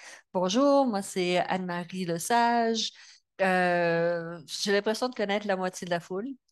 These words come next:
Fait que ça fait plaisir de vous voir. Alors, brièvement, moi, j'ai un parcours, euh, bigarré. Puis quand je dis ça, je veux pas exclure personne. Je soupçonne que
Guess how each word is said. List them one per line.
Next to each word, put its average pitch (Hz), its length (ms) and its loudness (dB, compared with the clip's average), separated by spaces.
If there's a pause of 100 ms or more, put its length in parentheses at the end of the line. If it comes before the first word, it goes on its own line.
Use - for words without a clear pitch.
(360)
Fait 185 140 -8
que 190 400 0
ça 185 160 -8
fait - 140 -8
plaisir 196 360 2
de 190 120 2
vous 170 180 -2
voir. 202 580 4
Alors, 180 440 2
brièvement, 190 760 -4 (160)
moi, 202 140 -2
j'ai 190 200 -2
un 180 120 4
parcours, 220 760 0
euh, 170 220 0 (180)
bigarré. 208 560 0 (380)
Puis - 100 -18
quand 311 160 4
je 254 60 -6
dis 214 100 -16
ça, 254 480 4
je 185 140 -6
veux 190 80 -8
pas 233 160 2
exclure 233 420 -2
personne. 247 380 -4
Je 208 120 -4
soupçonne 262 500 -4
que 214 300 0